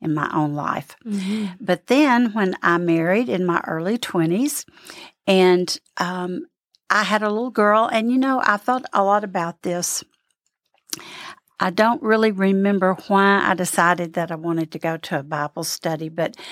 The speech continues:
Speaker 1: my mother had started going to a Bible study when I was in high school, a, a women's Bible study and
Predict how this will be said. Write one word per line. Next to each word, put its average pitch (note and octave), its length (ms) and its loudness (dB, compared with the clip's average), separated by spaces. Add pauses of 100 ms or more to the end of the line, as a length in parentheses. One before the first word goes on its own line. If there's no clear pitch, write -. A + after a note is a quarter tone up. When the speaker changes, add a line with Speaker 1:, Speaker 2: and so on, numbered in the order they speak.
(160)
Speaker 1:
my E3+ 160 2
mother G3 840 2
had F3 260 0
started E3 380 -2
going E3 240 0
to F3 120 -6
a D#3+ 40 -8
Bible D3+ 360 -8
study D3 400 -4
when F#3 180 -4
I E3+ 60 0
was D#3+ 200 -6
in E3+ 120 0
high A3 260 2
school, - 460 -2 (580)
a, E3+ 180 2 (120)
a D#3 120 2
women's G3+ 760 2
Bible D#3+ 460 0
study - 500 -8
and G3+ 160 -4